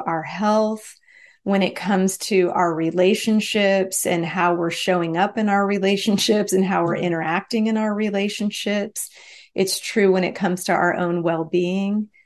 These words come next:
Speaker 1: You know, if we're ignoring our self-care <laughs> and we do that over and over again, then especially as highly sensitive people, we're gonna probably feel overwhelmed and burnt out a lot.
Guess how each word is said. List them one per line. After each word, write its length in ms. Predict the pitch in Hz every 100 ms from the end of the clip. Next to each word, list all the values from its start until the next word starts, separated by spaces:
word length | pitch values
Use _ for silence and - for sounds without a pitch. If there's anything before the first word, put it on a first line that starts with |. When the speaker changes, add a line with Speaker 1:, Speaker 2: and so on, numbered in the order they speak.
| _ -
Speaker 1:
You 120 | 190
know, 160 | 180
if 120 | 185 185
we're 140 | 180
ignoring 840 | 185 170 175 175 185 190 196 196 -
our 380 | 180 165 170 165
self-care 880 | - - 175 180 - 202 190 208 208 - 190 _ -
<laughs> 400 | - - - 196
and 160 | 190
we 80 | 202
do 220 | 196 196
that 260 | 190 185 -
over 240 | 185 175
and 140 | 180 180
over 240 | 180 190
again, 540 | 190 196 190 196 196
then 480 | 180 180 180 175 170 - -
especially 540 | - 190 - 180 - 175
as 100 | 175
highly 280 | 185 180 185
sensitive 460 | 180 170 170 165
people, 340 | - 180 196 202
we're 140 | 185
gonna 160 | 175 170
probably 500 | 170 170 170 175 175
feel 280 | 170 175 175
overwhelmed 680 | 185 175 175 175 175 180
and 180 | 180 175
burnt 300 | 170 170 170
out 280 | 175 170 170
a 80 | 190
lot. 460 | 170 165 170 247